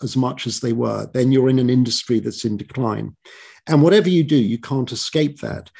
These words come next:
But when you think about it with pubs, um, when, uh, years and years ago, quite rightly, the government stopped,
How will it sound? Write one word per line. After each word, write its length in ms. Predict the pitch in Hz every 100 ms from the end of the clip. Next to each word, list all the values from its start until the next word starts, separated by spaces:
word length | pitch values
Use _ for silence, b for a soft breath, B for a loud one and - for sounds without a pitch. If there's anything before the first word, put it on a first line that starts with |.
| B B
But 120 | - 160
when 160 | 180
you 100 | 254
think 260 | 254 269 240
about 260 | 175 127
it 80 | 120
with 240 | 117 117 -
pubs, 600 | 160 117 107 - - _
um, 400 | 151 143 151 143 B B B B B B _
when, 760 | - 139 135 190 208 214 190 139 _
uh, 340 | - 139 135 131 -
years 400 | 139 170 185 143
and 100 | 147
years 240 | 165 160
ago, 320 | 120 120 120 123
quite 180 | - 151
rightly, 380 | 135 139 110 107
the 120 | 120
government 420 | 151 143 135 113
stopped, 580 | - - 143 - -